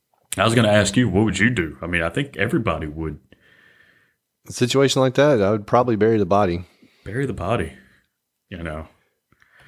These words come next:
Speaker 1: Um,
Speaker 2: I don't know if I'd
Speaker 1: first
Speaker 2: be
Speaker 1: off
Speaker 2: fortunate enough to find soft earth that I could dig up with my hands, but
Speaker 1: Yeah, I mean, that was really soft.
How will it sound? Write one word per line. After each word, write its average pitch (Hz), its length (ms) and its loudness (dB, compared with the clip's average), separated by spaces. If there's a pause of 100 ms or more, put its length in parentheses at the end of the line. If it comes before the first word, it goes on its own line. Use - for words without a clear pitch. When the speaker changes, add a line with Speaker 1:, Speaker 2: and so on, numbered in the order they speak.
(720)
Speaker 1:
Um, 78 440 -12 (1120)
Speaker 2:
I 113 140 0
don't 131 140 4
know 127 80 4
if 120 80 2
I'd 120 100 4
Speaker 1:
first 101 120 -2
Speaker 2:
be 101 60 4
Speaker 1:
off 87 80 0
Speaker 2:
fortunate 120 320 2
enough 107 220 0
to 101 80 -4
find 104 260 0
soft 104 340 2
earth 107 280 2
that 92 120 2
I 87 40 2
could 87 140 -4
dig 92 160 0
up 90 80 2
with 87 100 0
my 78 140 0
hands, 90 460 2
but - 200 -4 (1700)
Speaker 1:
Yeah, 98 320 2
I 104 40 4
mean, 104 140 4
that 104 120 4
was 92 220 0
really 82 180 0
soft. 78 520 -6